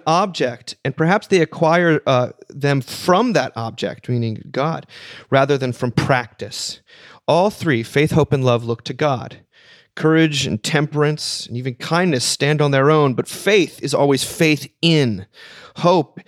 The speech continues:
is hope in. Love is love of.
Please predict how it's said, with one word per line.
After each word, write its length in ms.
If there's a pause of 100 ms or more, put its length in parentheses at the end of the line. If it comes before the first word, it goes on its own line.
(180)
is 140
hope 380
in. 360
Love 400
is 180
love 320 (140)
of. 520